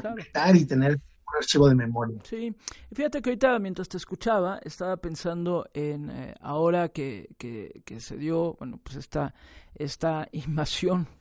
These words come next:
Speaker 2: de alguna manera, a Venezuela, esta manera en la que irrumpe Estados Unidos y se lleva a Maduro, etcétera, todo lo que habíamos visto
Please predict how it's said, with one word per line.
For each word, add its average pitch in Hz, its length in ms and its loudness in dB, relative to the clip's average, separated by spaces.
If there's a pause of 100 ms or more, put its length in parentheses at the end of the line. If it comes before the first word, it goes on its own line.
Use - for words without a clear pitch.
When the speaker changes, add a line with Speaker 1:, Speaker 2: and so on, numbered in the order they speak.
(140)
Speaker 2:
de 151 100 -6
alguna 160 240 -6
manera, 156 420 -2 (420)
a - 60 -10
Venezuela, 165 580 2
esta 156 240 0
manera 156 280 0
en 156 60 0
la 147 80 0
que - 120 -4
irrumpe 151 380 -2
Estados - 380 -4
Unidos 156 280 -4
y 143 60 -10
se 151 160 -4
lleva 156 220 0
a - 20 0
Maduro, 151 420 0
etcétera, 156 380 -2
todo 165 160 0
lo 175 80 0
que 160 100 0
habíamos 156 320 -2
visto 151 400 0